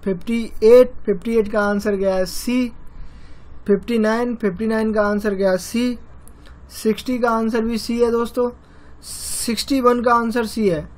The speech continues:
और फिर सिक्सटी टू का आंसर भी सी है। और सिक्सटी थ्री का आंसर डी गया है। सिक्सटी फ़ोर का आंसर जो है वो बी गया है। और सिक्सटी फ़ाइव का आंसर डी, यहाँ पे आप देख सकते हो,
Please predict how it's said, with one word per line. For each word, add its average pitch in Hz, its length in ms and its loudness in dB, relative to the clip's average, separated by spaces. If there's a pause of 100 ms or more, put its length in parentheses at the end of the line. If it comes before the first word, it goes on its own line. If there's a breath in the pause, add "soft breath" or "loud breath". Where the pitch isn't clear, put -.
(600 soft breath)
और 185 140 0
फिर 233 260 4
सिक्सटी 247 420 -2
टू 247 160 -2
का 240 180 6
आंसर 226 320 2
भी 277 240 -2 (100)
सी - 340 0
है। 165 260 -2 (440 loud breath)
और 190 200 2
सिक्सटी 226 400 -2
थ्री 226 220 -2
का 233 120 4
आंसर 226 240 0
डी 196 200 0
गया 226 220 2
है। 233 100 -2
सिक्सटी 233 400 -6
फ़ोर 226 480 2
का 226 80 0
आंसर 214 400 -2
जो 214 140 2
है 240 140 -2 (920 loud breath)
वो 185 80 2 (100)
बी 220 180 2
गया 202 200 6
है। 156 220 -4 (460)
और 196 260 4
सिक्सटी 269 720 -2 (800)
फ़ाइव 214 240 6
का 233 140 2
आंसर 220 260 2
डी, 180 380 2 (2500)
यहाँ 180 180 -6
पे 196 140 0
आप 185 60 -2
देख 190 220 -4
सकते 202 240 -8
हो, 226 140 -6